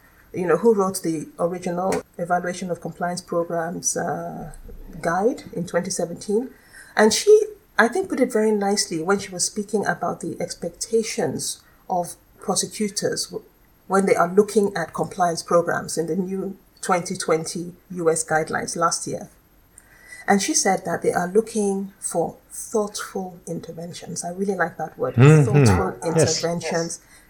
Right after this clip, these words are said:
Speaker 1: that focus on prevention and that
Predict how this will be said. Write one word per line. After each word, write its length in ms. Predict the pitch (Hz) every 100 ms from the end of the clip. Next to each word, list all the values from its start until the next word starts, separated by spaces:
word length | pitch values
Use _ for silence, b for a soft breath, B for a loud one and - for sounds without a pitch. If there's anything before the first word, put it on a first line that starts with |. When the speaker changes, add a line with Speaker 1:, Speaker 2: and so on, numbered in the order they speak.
| b _
Speaker 1:
that 480 | 170 196 202 - - - _
focus 720 | - - 277 269 269 262 - -
on 300 | 202 196 196 -
prevention 800 | - 208 196 208 220 - 262 392 - _ _ B B B B
and 160 | 196 196
that 220 | 190